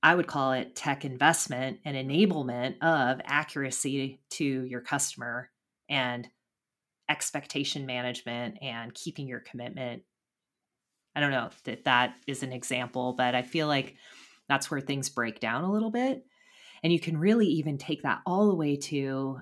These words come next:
if you still have infrastructure investments required.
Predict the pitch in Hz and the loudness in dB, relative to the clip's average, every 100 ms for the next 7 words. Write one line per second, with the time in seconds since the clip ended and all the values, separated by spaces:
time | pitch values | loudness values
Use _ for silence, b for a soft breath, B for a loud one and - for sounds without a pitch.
0 | - 170 170 160 - 165 151 143 139 131 | -6 -6 0 2 2 2 0 4 4 4
1 | 131 127 - _ _ _ _ _ _ 196 | 2 -2 -14 _ _ _ _ _ _ 4
2 | 214 208 - - 131 131 - 127 120 123 | 4 2 -4 0 -2 -2 -4 -4 -6 -6
3 | 120 - _ _ _ _ _ _ - 156 | -10 -14 _ _ _ _ _ _ -6 -4
4 | 139 131 - - 120 110 - 120 - 110 | 0 0 0 -4 -4 -8 -10 -12 -8 -8
5 | - - - | -6 -8 -10